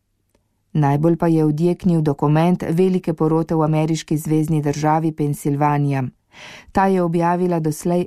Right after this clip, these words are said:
najobsežnejše poročilo o spolnih zlorabah, ki zajema šest od osmih škofij te zvezne države. Poimensko razkriva tristo enega duhovnika, ki so v obdobju sedemdesetih let skupno zlorabili najmanj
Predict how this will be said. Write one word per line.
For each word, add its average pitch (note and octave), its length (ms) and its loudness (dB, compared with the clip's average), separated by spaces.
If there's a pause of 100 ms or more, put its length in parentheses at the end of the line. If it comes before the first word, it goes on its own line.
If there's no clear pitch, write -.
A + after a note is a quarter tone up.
najobsežnejše D#3 1000 0
poročilo D3 560 0
o C#3+ 80 -2
spolnih D3 500 -2
zlorabah, D#3 540 0 (400)
ki G3+ 100 0
zajema D#3+ 460 0
šest F#3+ 500 -2
od F3+ 220 -2
osmih D#3+ 480 0
škofij F#3+ 540 -2 (160)
te F3+ 160 2
zvezne D3 500 0
države. C#3+ 580 -2 (840)
Poimensko F#3+ 720 0
razkriva E3 560 -2
tristo G3 500 -2
enega D#3 360 0
duhovnika, F3 680 0 (300)
ki A3+ 100 -4
so G3 280 0
v F3+ 120 0
obdobju D#3+ 520 0
sedemdesetih D#3+ 800 -2
let F#3+ 240 0 (220)
skupno G#3 500 0
zlorabili E3 640 0
najmanj D#3 440 2